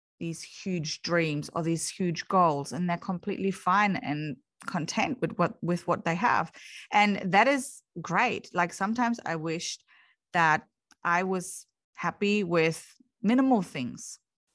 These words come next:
you know, but you are listening to this. So you are the top one percent as well of people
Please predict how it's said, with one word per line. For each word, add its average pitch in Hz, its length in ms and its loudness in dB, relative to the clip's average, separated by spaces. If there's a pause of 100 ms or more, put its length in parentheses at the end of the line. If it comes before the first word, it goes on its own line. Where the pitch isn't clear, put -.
(120)
you 180 60 0
know, 165 180 2
but 185 260 2 (160)
you 202 300 2
are 165 480 4 (500)
listening 170 380 -2
to 196 100 -2
this. 165 220 0
So - 160 -4
you 165 260 0
are 165 200 2
the 156 180 -2
top - 260 -6
one 156 200 0
percent 156 420 -8
as 151 160 -8
well 175 240 4
of - 220 -2
people 170 420 -2